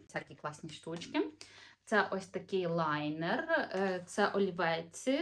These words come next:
тридцять шість годин стійкості. У мене Killer Black називається. Красиве упакування. Зараз покажу вам, розпакую, як він виглядає. Хто хоче прям такий олівчик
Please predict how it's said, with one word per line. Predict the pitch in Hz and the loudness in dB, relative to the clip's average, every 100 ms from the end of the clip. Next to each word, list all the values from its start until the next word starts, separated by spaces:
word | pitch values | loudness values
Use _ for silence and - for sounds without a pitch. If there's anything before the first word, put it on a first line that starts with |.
| 381 | 0
тридцять | - 202 202 196 | 2 2 2 -2
шість | - 208 202 | -2 -2 -2
годин | 185 175 180 | -2 -2 -2
стійкості. | 170 - 190 190 269 339 320 - 320 330 359 - | -4 -8 -4 -2 -2 -4 -6 -8 -4 0 0 0
У | 233 | 0
мене | 202 185 | 2 0
Killer | 175 - 233 196 175 170 | -2 -2 4 4 2 -2
Black | 160 156 151 151 220 | -2 0 0 -2 -2
називається. | 214 240 254 269 294 359 349 - 285 285 | 0 2 2 2 0 -2 -4 -2 -2 -2
Красиве | - 208 - 180 | -8 -6 -2 0
упакування. | 160 - - 165 185 262 403 381 339 - - _ - | -2 -6 -16 -6 -2 0 0 -2 -6 -14 -20 _ -20
Зараз | 180 170 175 | -18 -20 -20
покажу | - - 170 170 170 | -20 -14 -10 -10 -8
вам, | 170 170 | -6 -6
розпакую, | 170 175 - - - 294 330 185 175 - _ _ _ _ _ _ _ _ _ _ _ _ _ _ 190 | -8 -14 -18 -16 -10 -8 -6 -8 -10 -20 _ _ _ _ _ _ _ _ _ _ _ _ _ _ -14
як | 180 175 - | -14 -14 -12
він | 185 175 | -8 -6
виглядає. | 175 175 180 - 240 320 233 196 _ _ _ - _ _ _ _ _ _ _ _ _ - _ _ _ _ _ _ _ - _ | -6 -8 -10 -8 -4 -2 -4 -6 _ _ _ -20 _ _ _ _ _ _ _ _ _ -20 _ _ _ _ _ _ _ -20 _
Хто | - - 220 | -10 -4 0
хоче | 208 202 180 | 2 2 0
прям | - 180 175 | -2 -2 -2
такий | - 170 196 180 | -4 -4 -2 -2
олівчик | 165 175 185 175 170 - | -2 0 0 -2 -6 -6